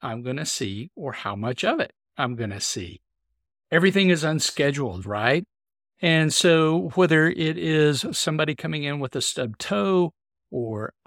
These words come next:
heart attack, a stroke, uh, or anything in between, I don't know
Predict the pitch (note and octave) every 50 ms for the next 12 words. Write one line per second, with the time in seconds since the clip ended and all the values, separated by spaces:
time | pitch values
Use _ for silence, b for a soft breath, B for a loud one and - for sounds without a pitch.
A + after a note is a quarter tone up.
0 | B B _ - F#3 F3+ F3+ E3+ - - - D3+ D3+ D3 C#3+ C3+ - - - -
1 | - - - - F3+ D#3+ E3 E3 E3 D#3 D#3+ E3+ - _ _ _ _ _ _ _
2 | _ - C#3+ C3 B2 B2 C3 - - E3+ D#3 D3 C#3 C3+ C3+ - - _ _ _
3 | _ - G3+ G#3+ A#3+ A3+ A3+ G#3 G3 F3 F3 E3+ D#3+ C3+ - - E3 E3 D#3 C3
4 | F#2+ F2+ F#2+ - _ _ _ _ _ _ _ _ _ _ _ _ - A#2 C3+ D#3+
5 | G3+ F#3 D3+ D3+ D3 D3+ F3 E3+ D3 D3 E3+ F#3+ - A#2 G#2 G#2+ A#2+ C3 D#3+ F3+